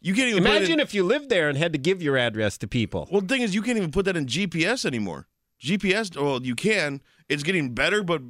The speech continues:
Speaker 1: when G P S first started, it didn't recognize that. It had no clue how to search for that.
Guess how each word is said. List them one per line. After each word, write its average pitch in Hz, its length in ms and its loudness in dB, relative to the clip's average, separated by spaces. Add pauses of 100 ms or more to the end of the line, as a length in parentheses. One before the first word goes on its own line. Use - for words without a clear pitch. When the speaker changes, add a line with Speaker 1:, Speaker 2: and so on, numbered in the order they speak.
(100)
Speaker 1:
when 147 180 -2
G 156 200 -2
P 170 160 0
S 190 120 0
first 180 220 -4
started, 165 360 0 (200)
it 160 140 0
didn't 160 300 0
recognize 131 680 -2
that. 92 180 -6
It 117 80 -2
had 151 160 2
no 151 220 0
clue 175 260 -2
how 143 180 2
to 131 180 -6
search - 380 -2
for 107 180 -8
that. 92 200 -8